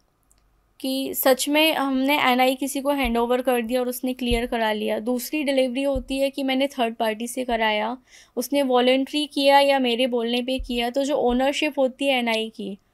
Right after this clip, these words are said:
वो ट्रांसफ़र हो जाती है। एंडोर्समेंट का मतलब क्या होता है? लॉ ने हमें एक डेफिनेशन दी है as per section fifteen of एनआई, when the maker or holder of an instrument signs the same otherwise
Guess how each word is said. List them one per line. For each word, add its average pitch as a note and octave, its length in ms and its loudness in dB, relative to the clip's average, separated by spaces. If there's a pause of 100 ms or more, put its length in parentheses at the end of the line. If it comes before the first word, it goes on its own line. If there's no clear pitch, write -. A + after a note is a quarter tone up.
(460)
वो C4 160 4
ट्रांसफ़र A#3+ 500 2
हो A3 100 -2
जाती - 400 -8
है। G#3+ 80 -10 (1120)
एंडोर्समेंट C#4+ 580 6
का E4 100 2
मतलब D4+ 280 0
क्या D#4 180 2
होता C4 240 2
है? D4+ 80 2
लॉ B3 220 4
ने C4+ 160 2
हमें C4+ 320 0
एक C4 160 -2
डेफिनेशन A#3+ 640 0
दी A#3 160 -4
है C4 140 0
as - 80 -8
per B3 160 0
section B3 560 -2 (720)
fifteen D4 520 2
of D4+ 80 -6
एनआई, A3+ 460 0 (480)
when D#4 320 4
the F#4+ 140 6
maker D4 420 6
or C4 220 6
holder C4 500 6
of E4+ 240 8
an C4 280 0
instrument B3+ 640 -2
signs B3+ 520 -2
the D#4 120 4
same D4+ 540 2
otherwise C4+ 540 4